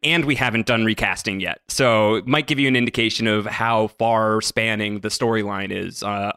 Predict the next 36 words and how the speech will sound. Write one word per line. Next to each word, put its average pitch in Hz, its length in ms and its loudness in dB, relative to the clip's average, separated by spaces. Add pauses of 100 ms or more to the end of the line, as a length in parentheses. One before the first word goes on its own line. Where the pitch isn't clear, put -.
on 107 180 -2
this 101 140 -2
show. 95 280 -2
So 98 300 0 (260)
I'm, 208 140 0
I'm 233 140 0
curious 294 300 0
to 247 60 -6
know 233 140 4
how 226 60 2
that's 208 180 0
working 175 300 0
for 135 120 -2
people, 110 380 0
and 131 100 2
especially 151 500 0
if - 120 -2
you 143 160 4
out 123 200 0
there 123 360 4 (300)
are, 117 400 4
uh, 110 180 0
either 117 440 4
excited 165 540 0
about 170 400 0
or 120 360 4
dreading 143 800 2
the 123 300 4
big 131 360 0
time 143 320 2
jumps 143 300 0
that 131 120 2
are 123 80 2
going 123 220 2
to 117 80 2
occur 127 480 2